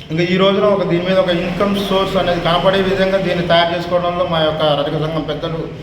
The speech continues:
కృషి చాలా ఉంది. మనకి సహకరించిన నాయకులు కూడా ఉన్నారు. ఇంకా దీన్ని ముందుకు తీసుకెళ్ళడానికి నాయకులు కృషి చేస్తారని మేము అనుకుంటున్నాం. ముఖ్యంగా చెప్పాలంటే, రేగళ్ళ కొండలు గారు, మారుపల్లి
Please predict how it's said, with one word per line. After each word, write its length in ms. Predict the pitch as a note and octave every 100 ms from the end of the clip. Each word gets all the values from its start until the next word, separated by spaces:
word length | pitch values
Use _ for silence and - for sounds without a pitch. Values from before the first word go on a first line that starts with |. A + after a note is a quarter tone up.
| - - D#3+
కృషి 180 | E3 F3+ E3
చాలా 240 | D#3+ D#3+ E3
ఉంది. 300 | E3 E3 G#3+ - - - C#3+
మనకి 180 | C#3+ D3
సహకరించిన 540 | D#3 D#3+ F3 E3 E3
నాయకులు 500 | D#3+ D3+ D#3+ E3 E3
కూడా 180 | E3 D#3+
ఉన్నారు. 360 | D#3+ D#3 D#3 - - - - - - -
ఇంకా 180 | E3 G#3
దీన్ని 400 | G3 G3 G3 F#3+
ముందుకు 260 | F#3+ G3+ G3+
తీసుకెళ్ళడానికి 680 | G3 G#3+ G3 F#3+ F#3 F#3+
నాయకులు 520 | E3 F3 F3+ F#3 F3+ E3+
కృషి 220 | F#3+ F#3+
చేస్తారని 540 | F#3+ F#3+ F3+ F3 E3+
మేము 160 | D#3+ D#3
అనుకుంటున్నాం. 720 | D#3+ E3 E3 E3+ F#3 G3+ - - - -
ముఖ్యంగా 380 | E3 F#3+ G3 F#3+
చెప్పాలంటే, 420 | F3+ F#3 F#3 F#3
రేగళ్ళ 300 | F3 E3+ E3+
కొండలు 300 | E3+ E3 E3+
గారు, 300 | E3+ E3 E3+ E3+ - - - - - C#3+
మారుపల్లి 560 | D3+ D#3 E3 E3+ E3